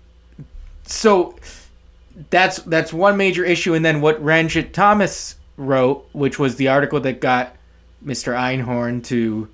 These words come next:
respond to, was that the company's sort of in this catch twenty-two because they need to, they need to meet the regulatory concerns. There's this thing called C T E ninety-five,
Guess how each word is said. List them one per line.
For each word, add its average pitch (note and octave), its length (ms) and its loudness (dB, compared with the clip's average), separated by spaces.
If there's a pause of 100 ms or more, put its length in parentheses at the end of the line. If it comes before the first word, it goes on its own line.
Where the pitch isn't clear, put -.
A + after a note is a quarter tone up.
respond F3 540 0
to, B2 400 -2 (420)
was D#3 600 4 (1080)
that D3+ 120 -2
the E3+ 80 -2
company's G3 440 0
sort G3 220 2
of F3+ 80 0
in F3+ 80 2
this E3+ 160 0
catch - 260 -2
twenty-two E3+ 440 -4
because C3 180 -8
they C3+ 140 0
need D3+ 280 -2
to, E3 480 -2 (460)
they C#3 120 -2
need F3 180 0
to F#3 240 -2
meet E3+ 220 0
the D#3 60 -2
regulatory D3 560 2
concerns. G#2+ 600 -4
There's C3 260 -2
this C3 220 -2
thing D3+ 280 -2
called C#3+ 320 0
C E3+ 280 -6
T D#3+ 480 -6
E - 20 -2
ninety-five, C3 1000 -2